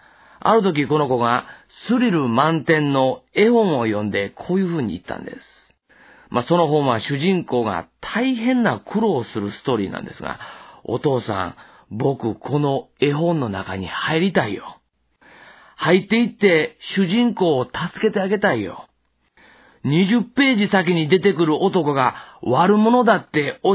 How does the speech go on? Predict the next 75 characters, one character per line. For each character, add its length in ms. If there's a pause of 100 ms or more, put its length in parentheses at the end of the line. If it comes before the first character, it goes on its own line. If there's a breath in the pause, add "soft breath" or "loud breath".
え 120
て 100
あ 80
げ 100
た 140
い 80
よ。 120 (800 soft breath)
そ 180
し 80
て 300 (160 soft breath)
ど 280
ん 140
な 140
に 300
今 240
辛 280
く 100
て 100
も 300 (420 loud breath)
最 240
後 100
は 200
ハ 200
ッ 120
ピ 100
ー 60
エ 120
ン 60
ド 140
で 120
終 160
わ 120
る 120
っ 60
て 320 (260 loud breath)
教 140 (140)
え 100
て 140
や 120
り 100
た 180
い 60
よ」 200
っ 20 (520)
て 100
言 80
う 20
ん 40
で 100
す 80
ね。 300 (640 loud breath)
ま 140
あ、 20
私 380
は 120
そ 160
れ 100
を 60
聞 140
き 100
な 120
が 100
ら 320 (300 soft breath)
神 300
様 220
の 100
こ 140
と 140
を 280
考 340
え 80
た 140
の 140
で 160
す。 220